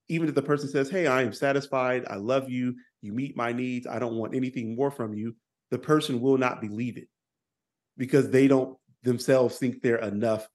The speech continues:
for the other individual. And it's really, again, about self, right? Like, they don't think that they are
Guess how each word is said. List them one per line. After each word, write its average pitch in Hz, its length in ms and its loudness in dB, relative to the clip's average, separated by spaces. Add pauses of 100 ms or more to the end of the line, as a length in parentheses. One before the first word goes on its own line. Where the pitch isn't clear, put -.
(240)
for 120 140 2
the 113 120 0
other 107 180 -2
individual. 107 440 -2
And 104 80 -2
it's 104 220 -6
really, 113 240 -2
again, 107 220 -4
about 98 340 -4 (300)
self, - 440 0
right? 110 240 -2
Like, 101 220 -6
they 117 340 0
don't 117 320 -2
think 113 300 -6
that 104 200 -10
they 120 240 0
are 104 500 -4